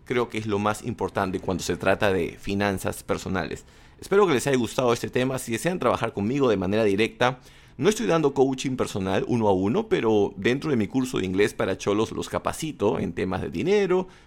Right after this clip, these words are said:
fitness, sexuales, eh, negocios, inglés para cholos punto com, si desean mis suplementos, josebalta punto com, y si desean mi audiobook, eh, al, em, WhatsApp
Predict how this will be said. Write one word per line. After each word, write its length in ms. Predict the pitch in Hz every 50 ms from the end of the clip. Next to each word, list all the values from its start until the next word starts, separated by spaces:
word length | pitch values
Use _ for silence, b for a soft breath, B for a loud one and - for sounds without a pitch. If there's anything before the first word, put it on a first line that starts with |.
| B B
fitness, 640 | - - - 196 - 123 127 135 139 143 143 - - -
sexuales, 920 | - - - 90 - - - 180 180 165 143 120 127 139 143 - - -
eh, 160 | - - - - -
negocios, 640 | - - 92 101 156 180 - - 147 156 185 - - B B B B B B B
inglés 300 | - 101 107 107 117 -
para 240 | - 110 98 - -
cholos 300 | - 127 113 127 - -
punto 320 | - 117 107 95 95 -
com, 240 | 139 160 196 202 -
si 160 | - - -
desean 300 | 107 95 - - 123 120
mis 100 | 110 98
suplementos, 520 | - - 101 110 113 131 156 160 - 143 -
josebalta 600 | - 110 - - 120 113 110 107 107 107 101 -
punto 300 | - 107 98 95 95 -
com, 220 | 135 151 165 175 B B B B B B B
y 80 | - 143
si 140 | - 143
desean 280 | 127 110 - 135 131 127
mi 80 | 117 107
audiobook, 540 | 101 101 101 117 123 139 160 170 165 - -
eh, 380 | 110 107 113 120 127 127 - -
al, 440 | - 98 101 104 107 104 107 110 -
em, 520 | - 95 95 90 87 87 87 87 90 80 - b b b b b b b
WhatsApp 560 | - 107 117 117 - - 131 131 123 - -